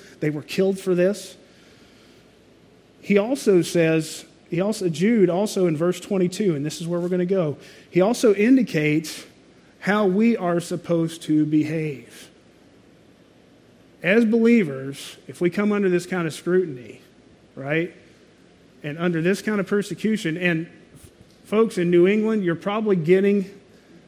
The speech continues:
one of the worst theological persecutions there is. I hate to say it, but probably the only other place, and it's, I don't think it's near as bad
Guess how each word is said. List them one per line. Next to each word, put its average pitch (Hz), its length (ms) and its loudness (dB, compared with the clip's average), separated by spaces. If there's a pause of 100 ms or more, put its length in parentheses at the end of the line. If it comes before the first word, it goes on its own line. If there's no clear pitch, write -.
(100)
one 180 160 0
of 170 80 0
the 160 80 0
worst 180 340 0
theological 165 640 0
persecutions 151 800 -6
there 143 120 -8
is. 139 460 -18
I 143 80 -18
hate 180 200 -4
to 151 60 -12
say 170 280 0
it, 170 160 -2
but 165 460 -8
probably 185 280 -2
the 175 60 0
only 196 180 0
other 190 180 0
place, 160 440 -2
and 151 100 -6
it's, 151 160 -10
I 170 140 -10
don't 190 160 -4
think 170 160 -2
it's 143 100 -6
near 175 220 -2
as 151 100 -6
bad 143 380 -6